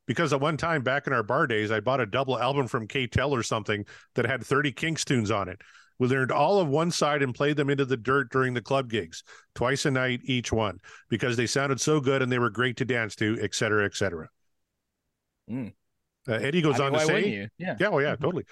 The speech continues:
Speaker 1: Uh, Eddie says, quote, "The solo, uh, was more sounds than lines. I ran the edge of my pick up and down the strings for some of those effects. I think I used my Echoplex in that song."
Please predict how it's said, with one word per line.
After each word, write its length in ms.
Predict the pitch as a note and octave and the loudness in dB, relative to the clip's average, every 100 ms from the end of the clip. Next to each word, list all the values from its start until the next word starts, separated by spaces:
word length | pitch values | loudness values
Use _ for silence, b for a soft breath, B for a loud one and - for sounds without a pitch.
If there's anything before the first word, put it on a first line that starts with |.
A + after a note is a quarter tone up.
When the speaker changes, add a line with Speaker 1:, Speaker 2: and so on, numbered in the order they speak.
| B B B A2+ | B B B -2
Speaker 1:
Uh, 40 | |
Eddie 200 | A#2+ D#3+ | 0 0
says, 280 | D3 C#3+ A#2 | 2 0 0
quote, 260 | - C3+ C#3+ | 0 0 0
"The 80 | A#2 | 0
solo, 480 | E3 A3 B3 G3+ - | 2 2 4 2 2
uh, 180 | C3 B2+ | 0 2
was 220 | B2 A#2+ | 2 2
more 200 | C#3+ F3 | 2 2
sounds 400 | - D3+ E3 C3+ | 0 0 0 0
than 140 | C#3+ | -2
lines. 460 | B2 B2+ A2 E2 F2 | 0 0 0 -4 -4
I 100 | A#2 | 0
ran 240 | A#2 C3+ | 2 2
the 100 | C#3+ | 2
edge 120 | C#3+ C#3+ | 2 2
of 40 | |
my 120 | C3 | 0
pick 280 | - D3 D3 | 0 -2 -2
up 160 | C#3 D3 | -4 -2
and 80 | C#3+ | 0
down 120 | C#3 | -2
the 60 | C3+ | -2
strings 300 | - C#3 B2+ | -2 -2 -2
for 120 | C3 | -4
some 160 | - | 0
of 60 | B2+ | 2
those 220 | A#2+ G#2 | 2 0
effects. 400 | G#2+ A2+ - - - B B A#2 | 0 -2 -4 -12 -18 B B -2
I 80 | |
think 220 | A2 C3 C3+ | 0 0 2
I 20 | |
used 260 | C3+ C3 | 2 2
my 140 | B2+ B2 | 0 0
Echoplex 600 | F#3+ F#3 D3+ B2+ G2+ - | 0 0 0 0 -2 -4
in 80 | G#2+ | -4
that 160 | G2+ | -4
song." 260 | - F#2+ | -4 -8